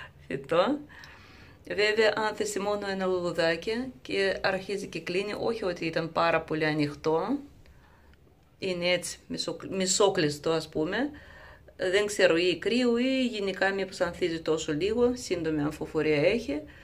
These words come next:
Μου φαίνεται ότι αρχίζει και απανθίζει, αν, αν και ακόμα δεν δείχνει. Αρωματικό, μυρωδιά είναι έτσι φροτώδης. Απαλή πολύ. Συμπαθητικό φυτό.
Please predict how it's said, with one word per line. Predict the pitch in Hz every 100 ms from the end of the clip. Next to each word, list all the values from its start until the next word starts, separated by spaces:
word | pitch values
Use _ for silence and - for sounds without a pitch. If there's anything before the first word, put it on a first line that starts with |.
| - - - - - - - - - - -
Μου | 190 196
φαίνεται | 208 196 185
ότι | 170 170
αρχίζει | 165 - 185 170
και | 165
απανθίζει, | 160 156 165 226 214
αν, | 180 180
αν | - 185 175
και | 170
ακόμα | 165 185 175
δεν | 160 156 143
δείχνει. | 233 - 277 302 - - - - - - - - -
Αρωματικό, | 196 190 185 185 185 - 226 233 - 202
μυρωδιά | 196 196 190 202
είναι | 190 185
έτσι | 180 180
φροτώδης. | - 175 170 165 165 185 247 - - - - - - - - - - - - -
Απαλή | 185 - 185 175 165
πολύ. | 160 156 165 196 262 - - 294 - - - - - - - - - -
Συμπαθητικό | - 190 185 185 - - 160
φυτό. | - - -